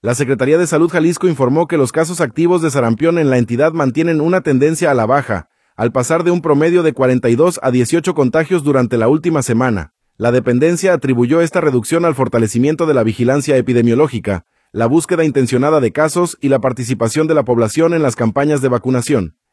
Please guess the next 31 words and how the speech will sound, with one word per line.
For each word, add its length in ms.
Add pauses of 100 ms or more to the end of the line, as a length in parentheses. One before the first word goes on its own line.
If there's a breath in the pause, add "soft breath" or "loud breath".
(120)
El 120
director 420
de 100
Salud 280
Pública, 640
Roberto 500
Carlos 380
Rivera 380
Ávila, 400 (260)
destacó 440
los 120
resultados 560
obtenidos 500
mediante 440
el 100
trabajo 400
coordinado 560
entre 220
las 180
autoridades 560
sanitarias, 680 (220)
aunque 280
exhortó 460
a 40
la 100
población 480
a 60
mantener 400
las 180
medidas 380
preventivas 720